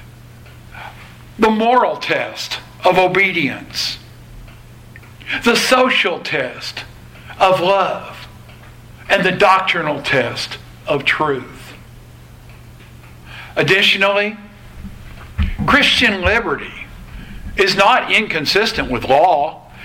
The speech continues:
any more than love is. True, Christians are not under law, but that doesn't relieve us from the obligation to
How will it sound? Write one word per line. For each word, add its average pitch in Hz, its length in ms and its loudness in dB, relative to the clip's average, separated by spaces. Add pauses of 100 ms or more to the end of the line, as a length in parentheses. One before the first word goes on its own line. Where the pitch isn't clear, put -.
any 208 200 4
more 220 240 4
than 240 200 4
love 269 300 2
is. 117 480 -6 (1000)
True, 208 640 2 (580)
Christians 208 560 4
are 196 160 6
not 214 640 2
under 190 400 4
law, 139 540 0 (680)
but 269 200 4
that 269 340 4
doesn't 254 420 4
relieve 220 420 2
us 202 180 0
from 226 240 2
the 226 140 4
obligation 226 800 2
to 254 220 2